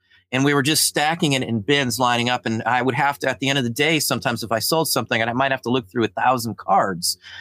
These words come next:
My memory is pretty good, so I can usually kinda guesstimate where it would be in the stack based on what day I listed it. But, you know, after a while, we had to come through and spend hours.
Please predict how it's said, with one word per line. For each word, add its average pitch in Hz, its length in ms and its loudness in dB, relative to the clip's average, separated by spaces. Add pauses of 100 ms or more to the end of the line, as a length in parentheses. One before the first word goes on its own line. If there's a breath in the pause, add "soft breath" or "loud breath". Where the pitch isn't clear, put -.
(120 loud breath)
My 139 120 0
memory 196 340 4
is 135 80 0
pretty 147 220 -2
good, 165 200 4
so 147 120 2
I 131 40 2
can 135 140 -4
usually 147 240 -2
kinda 135 240 -2
guesstimate 131 480 -2
where 123 200 2
it 107 40 -2
would 113 160 0
be 120 100 0
in 113 100 0
the 104 60 -2
stack 127 380 0
based 120 300 0
on 110 100 0
what 110 180 0
day 113 140 2
I 107 120 2
listed 120 360 0
it. 98 160 0 (560 loud breath)
But, 127 240 0
you 139 100 0
know, 143 100 2
after 151 300 0
a - 20 -4
while, 135 380 4
we 139 80 2
had 156 140 2
to 123 60 -6
come 120 220 -4
through 139 260 -2
and 117 120 0
spend 120 220 -2
hours. 123 540 2